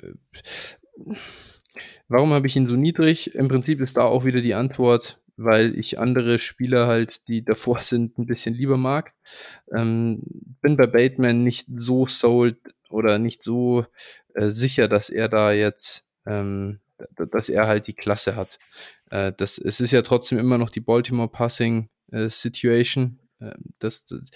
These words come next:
es ist nicht so leicht, da top zu produzieren. Mark Andrews halte ich da für die Nummer eins. Die Nummer zwei im Baltimore Passing Game so hoch zu sehen,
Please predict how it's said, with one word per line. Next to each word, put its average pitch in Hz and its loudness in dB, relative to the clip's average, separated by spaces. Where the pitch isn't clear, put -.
es 117 -2
ist 143 2
nicht 135 4
so 123 2
leicht, 123 4
da 123 2
top - -8
zu - -10
produzieren. 113 -2
Mark 113 0
Andrews 117 -2
halte 120 2
ich - -10
da 110 0
für - -4
die 113 -4
Nummer 113 -2
eins. - -4
Die 117 0
Nummer 131 6
zwei 127 2
im 120 0
Baltimore 117 2
Passing 120 -2
Game 113 0
so 120 -2
hoch 120 -2
zu 113 -4
sehen, 117 0